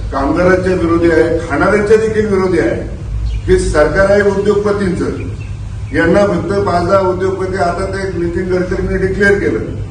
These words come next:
की हे हायवे केले, याचं टोलचं कलेक्शन हवेतून करायचं, गाड्या ज्या जातील त्याचं आणि त्याचं नियोजन करायचं आता तंत्रज्ञानाद्वारे. करायचंय काय? गोरगरिबांचा टॅक्स मिळवायचं एवढंच.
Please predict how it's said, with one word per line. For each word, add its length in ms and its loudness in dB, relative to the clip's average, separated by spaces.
की 120 -2
हे 80 2
हायवे 440 2
केले, 640 -2
याचं 220 2
टोलचं 360 2
कलेक्शन 460 2
हवेतून 480 4
करायचं, 360 0
गाड्या 240 2
ज्या 180 2
जातील 600 0
त्याचं 220 0
आणि 280 4
त्याचं 280 2
नियोजन 380 4
करायचं 320 4
आता 320 2
तंत्रज्ञानाद्वारे. 960 -2
करायचंय 420 2
काय? 120 2
गोरगरिबांचा 640 2
टॅक्स 320 0
मिळवायचं 400 4
एवढंच. 340 2